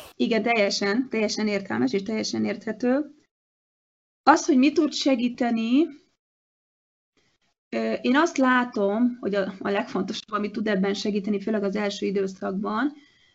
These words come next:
hogyha az anyuka <clears throat> elengedi az elvárásait magával szembe. Tehát hatalmas elvárásokkal érkeznek az anyukák ebbe az állapotba,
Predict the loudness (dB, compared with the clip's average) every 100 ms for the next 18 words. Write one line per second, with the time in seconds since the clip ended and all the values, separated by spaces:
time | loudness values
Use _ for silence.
0 | _ -4 0 0 4 6 4 4 4 4
1 | 2 -2 10 10 10 2 _ _ _ _
2 | _ _ _ _ _ -20 -4 4 6 6
3 | 4 2 2 2 2 2 0 -4 -4 -4
4 | -2 -4 -2 -6 -10 -10 -10 -10 -12 _
5 | _ _ _ _ _ _ _ _ _ _
6 | _ _ -2 0 0 -10 _ _ _ 2
7 | 2 4 4 4 2 -2 -2 0 -2 -2
8 | -6 -8 -2 -2 -2 -4 -4 -4 -4 -2
9 | -2 -2 -4 -6 -4 -4 -4 -2 -4 -4
10 | -4 -4 0 0 0 -6